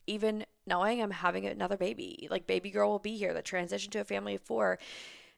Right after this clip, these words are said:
And it's gonna be, i-, is it gonna be a lot? Probably. Like, some days it will be a lot,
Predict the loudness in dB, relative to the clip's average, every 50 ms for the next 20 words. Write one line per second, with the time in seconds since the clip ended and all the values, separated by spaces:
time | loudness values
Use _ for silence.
0 | _ _ _ 4 6 6 6 4 4 4 4 4 4 2 4 4 4 2 2 0
1 | 0 -2 -4 -4 -2 -2 -2 -2 -2 -2 0 2 4 4 6 6 6 6 6 6
2 | 6 6 6 6 6 4 2 -2 _ _ _ -16 -8 -2 -2 0 0 0 0 0
3 | 0 -2 -2 -2 0 -2 0 2 4 4 4 4 2 2 2 2 0 0 0 -2
4 | -4 -6